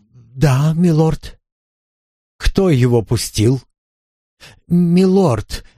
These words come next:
девушка схватила меня за руку, «я слышала, как мой непутевый жених ругался со стражником и хотел пройти, и я приказала его пустить. Я не могла поступить по-другому, милорд.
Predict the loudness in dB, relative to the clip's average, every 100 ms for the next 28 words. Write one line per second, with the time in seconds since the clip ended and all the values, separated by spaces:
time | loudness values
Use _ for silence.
0 | -8 -2 0 0 -2 -2 -4 0 0 2
1 | 0 2 0 0 0 -2 -4 -8 -10 -10
2 | -20 -20 -4 0 2 0 0 -2 0 -2
3 | 0 -4 -2 -2 0 0 -2 0 0 2
4 | 0 0 0 0 0 -6 -4 -2 0 0
5 | 0 -2 -4 -2 -4 -2 -2 -2 -2 -2
6 | -2 -4 -6 -4 -2 -2 0 -2 -2 -2
7 | -2 0 0 -2 -6 _ _ -2 0 0
8 | -4 -8 _ -8 -2 0 -2 -6 -2 -2
9 | 0 -2 0 0 2 0 0 -2 -2 -2
10 | -2 -4 -4 -4 -10 _ _ _ _ -20
11 | -6 -2 0 2 2 2 0 0 0 0
12 | -2 -2 0 -2 0 0 0 0 0 0
13 | 0 0 0 0 -2 -10